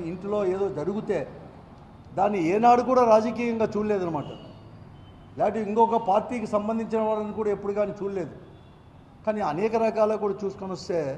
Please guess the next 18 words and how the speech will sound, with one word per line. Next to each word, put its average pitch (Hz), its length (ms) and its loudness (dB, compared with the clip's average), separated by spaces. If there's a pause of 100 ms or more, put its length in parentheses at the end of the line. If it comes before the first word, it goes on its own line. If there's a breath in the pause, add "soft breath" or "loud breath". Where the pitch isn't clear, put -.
(300)
ఈరోజు 180 400 -6
వీళ్ళు 160 240 -6
వివరిస్తున్న 165 400 -8 (120)
తీరు, 165 240 -4 (120)
కక్షపూరితమైన 156 680 -8 (100)
రాజకీయాలు 156 580 -6
కూడా 147 200 -12
తీసుకొని 143 360 -12
వస్తూ 135 180 -20 (600 loud breath)
ఎక్కడ 185 240 -4
చూసినా 175 240 -4
వస్తున్నారు. 139 340 -8
ఇప్పటికే 175 360 -4
సంక్షేమ 180 420 0
కార్యక్రమాలు 180 500 -2
చాలామంది 190 400 0
కూడా 190 160 2
అంటున్నారు, 175 340 -6